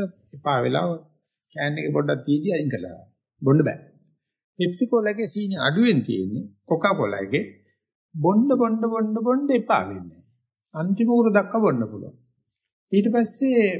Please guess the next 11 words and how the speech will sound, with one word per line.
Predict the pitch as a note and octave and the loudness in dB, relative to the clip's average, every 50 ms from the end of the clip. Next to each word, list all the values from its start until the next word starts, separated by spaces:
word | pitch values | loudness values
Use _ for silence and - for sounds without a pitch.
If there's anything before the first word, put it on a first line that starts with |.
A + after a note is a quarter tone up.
| - - _ _ _ _ _ _ _ _ _ _ _ - D3 - - - - - - - - - _ _ _ | -8 -12 _ _ _ _ _ _ _ _ _ _ _ -12 -10 -10 -10 -12 -16 -18 -20 -20 -20 -20 _ _ _
කොකා | _ _ - F#3 F3+ | _ _ 0 0 2
කෝලා | F3 F#3+ F#3 E3 | 2 2 2 2
ඇඩ්වර්ටයිස්මන්ට් | C#3+ C#3 C#3+ E3+ - G#2 F#2+ - - - G3 F3 - | 2 0 -2 -4 -4 -4 -4 -2 -2 -4 -2 -2 -2
එකක් | D3+ C#3+ - | -2 -2 -2
ඇවිල්ලා | C#3 C3+ C3 B2+ B2+ A#2+ | -2 -2 -2 -2 -2 -2
තියෙනවා. | A#2+ C3+ C#3+ E3+ A#3+ C#4+ D4+ D4+ - _ _ _ _ _ - D#3+ | 0 0 0 0 0 -2 -4 -6 -8 _ _ _ _ _ -4 -2
අන්තිම | E3+ A3+ E4 F4 F#4+ F4 | 0 0 0 -2 0 0
උගුර | A#3 F3+ F3 D#3 | 2 2 2 2
බීලා | D#3 C#3+ B2+ A#2+ A#2 G#2 | 2 2 2 0 0 -2
බලන්න | G#2 G#2 G#2 A2 | -2 -6 -6 -8
කියලා. | - - A2+ A#2 - | -10 -12 -12 -14 -16